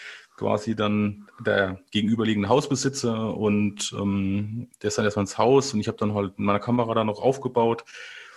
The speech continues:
und, ähm, ja, der kam dann auch etwas mit der Taschenlampe und, <laughs> ähm, hatte mir dann so quasi einen Vortrag auch gehalten und, ähm, dann hat er gesagt, was ich mache, wo ich wohne, wer ich überhaupt bin und, ja, Polizei und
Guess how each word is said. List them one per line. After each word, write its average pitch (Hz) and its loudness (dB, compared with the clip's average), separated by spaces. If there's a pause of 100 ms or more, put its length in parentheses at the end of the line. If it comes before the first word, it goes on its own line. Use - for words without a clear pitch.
(360)
und, 107 -4
ähm, 98 -4
ja, 95 -6
der 98 -2
kam 104 -4
dann 98 0
auch 104 2
etwas 107 -4
mit 101 -4
der 98 -2
Taschenlampe 98 -2
und, 98 -4
<laughs> - -8
ähm, 101 0
hatte 110 -2
mir 104 2
dann 101 0
so 110 -6
quasi 104 -2
einen 101 -2
Vortrag 117 -2
auch 110 -4
gehalten 107 -2
und, 98 -6
ähm, 98 -6
dann 98 -2
hat 98 -2
er 95 -2
gesagt, 98 -8
was 92 -6
ich 95 -16
mache, 110 0
wo 98 -4
ich - -8
wohne, 110 2
wer 98 0
ich 95 -8
überhaupt 101 0
bin 113 2
und, 98 -8
ja, 92 -8
Polizei 104 -2
und 92 -6